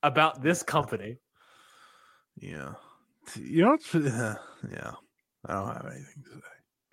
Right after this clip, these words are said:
Speaker 1: T N A World, uh, T N A Knockouts World Title Number One Contendership, Knockouts Ultimate X match. Uh, Giselle Shaw gets the win by defeating Alicia Edwards, Danny Luna, Jody Threat, Tasha Steelz, and Zaya Brookside. We found out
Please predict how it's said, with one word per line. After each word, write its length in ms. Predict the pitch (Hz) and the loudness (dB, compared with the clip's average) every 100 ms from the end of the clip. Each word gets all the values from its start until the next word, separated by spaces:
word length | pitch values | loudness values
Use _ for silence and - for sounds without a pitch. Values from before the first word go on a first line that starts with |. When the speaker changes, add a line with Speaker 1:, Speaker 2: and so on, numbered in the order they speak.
| _ _ _ | _ _ _
Speaker 1:
T 160 | - 196 | 2 4
N 80 | 185 | 6
A 80 | |
World, 440 | 165 160 165 165 165 - | 6 8 8 6 2 4
uh, 200 | 151 151 | 6 6
T 140 | 220 | 4
N 60 | 247 | 4
A 120 | 208 | 6
Knockouts 500 | 175 180 - 165 123 | 6 2 6 4 4
World 260 | 131 139 131 | 4 4 4
Title 280 | - 139 135 | 0 0 2
Number 160 | 131 | 2
One 20 | |
Contendership, 500 | 123 117 127 127 143 | 0 0 0 0 -2
Knockouts 380 | 120 127 139 127 - | 0 0 2 0 2
Ultimate 340 | 139 165 147 - | 2 2 -2 0
X 280 | 135 175 - - | 2 2 0 -6
match. 580 | 139 110 113 - - - - | 2 2 2 -2 -6 -6 -10
Uh, 180 | 95 98 | -8 -6
Giselle 340 | 98 98 143 | -4 2 4
Shaw 280 | 139 151 143 | 4 6 4
gets 180 | 123 120 | 4 -4
the 80 | 117 | 0
win 220 | 123 143 | 2 4
by 100 | 117 | 2
defeating 360 | 104 123 107 | 0 -4 -4
Alicia 280 | 104 110 - | -2 -4 -2
Edwards, 280 | 117 117 113 | 0 2 0
Danny 180 | 113 113 | 0 -2
Luna, 320 | 110 117 120 | 0 2 2
Jody 240 | 107 110 113 | 2 0 0
Threat, 320 | - 120 - | 2 2 2
Tasha 240 | 127 135 | -2 -2
Steelz, 300 | - - 151 | 0 2 2
and 100 | 120 | 4
Zaya 180 | 113 143 | 6 6
Brookside. 480 | 113 175 - 160 147 | 6 4 6 6 8
We 80 | 135 | 4
found 300 | - 170 180 | 2 4 6
out 120 | 151 | 4